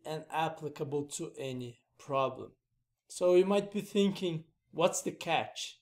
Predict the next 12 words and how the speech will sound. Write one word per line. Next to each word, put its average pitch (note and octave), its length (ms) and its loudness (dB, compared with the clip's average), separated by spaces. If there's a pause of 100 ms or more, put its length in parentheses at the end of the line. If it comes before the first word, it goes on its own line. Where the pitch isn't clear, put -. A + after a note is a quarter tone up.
Well, G#3 280 12
on G3+ 200 4
one B3+ 200 12
hand, A3+ 340 10
opposite G3+ 520 6
words F3 400 6
are D3+ 220 2
easy G3+ 380 4
to G3+ 180 -6
create D#3 720 0
and D3 220 -6
widely C#3 580 2